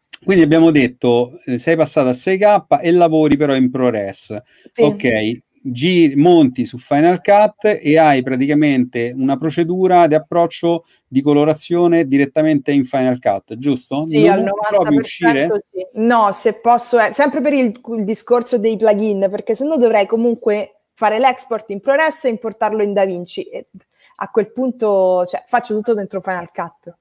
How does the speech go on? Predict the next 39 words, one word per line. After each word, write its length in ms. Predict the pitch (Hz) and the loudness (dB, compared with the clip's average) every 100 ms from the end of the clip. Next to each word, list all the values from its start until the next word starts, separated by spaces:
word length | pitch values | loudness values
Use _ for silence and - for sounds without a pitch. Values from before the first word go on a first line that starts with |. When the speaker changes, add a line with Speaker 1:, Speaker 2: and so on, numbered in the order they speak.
| _ _ _ _ _ _ _ _ _ _ _ _ _ _ _ | _ _ _ _ _ _ _ _ _ _ _ _ _ _ _
Speaker 1:
E 140 | - 143 | -2 2
non 200 | 160 151 | 2 2
pensi 320 | 190 - 147 | 0 2 2
che 220 | 139 135 _ _ | 0 -2 _ _
portarlo 460 | 143 143 156 151 151 | -4 0 2 4 4
in 80 | 143 | 4
DaVinci 480 | 143 165 165 - 147 | 2 2 -2 2 0
anche 240 | 151 151 | 0 -2
semplicemente 500 | 143 131 135 143 135 | -2 -2 2 2 2
in 160 | 135 131 | 0 -2
X 160 | - | -2
M 160 | 135 143 | 2 2
L, 640 | 147 156 156 156 156 151 - | 4 2 2 4 2 0 -4
mm, 380 | 123 123 120 120 | 0 0 0 2
Speaker 2:
Non 240 | 226 254 | 4 4
Speaker 1:
ti 60 | 254 | 4
Speaker 2:
posso 240 | 302 302 | 2 0
portarlo 360 | 269 269 311 302 | -4 -2 0 0
in 160 | 285 269 | 0 -4
X 160 | - | -4
M 120 | 285 | -2
L 160 | 311 294 | -2 -4
perché 240 | 226 - | -10 -4
ho 20 | 208 | -6
i 80 | |
plugin 560 | 214 208 202 262 285 285 | -2 -4 -2 -4 -4 -4
che 120 | 247 | -4
mi 120 | 220 214 | -4 -6
agiscono 460 | 185 233 - 233 | -6 -8 -6 -8
sulle 240 | 214 208 190 | -6 -6 -6
clip, 340 | 220 202 - | -6 -8 -10
cioè 140 | 185 | -6
dovrei 240 | 190 214 226 | -4 -2 -2
far 320 | 247 226 220 220 220 214 | 0 0 0 -4 -6 -8
l'export 760 | 226 247 262 - 285 269 262 240 | -2 0 -2 -2 2 2 0 -8
soltanto 680 | - 214 208 240 247 247 | -6 -8 -2 0 0 -4
di 100 | 214 | -8
quel 240 | 214 233 226 | -2 -2 0
pezzettino, 920 | 220 - 226 _ 240 254 262 262 262 | -6 -4 -8 _ -6 -2 0 -2 -6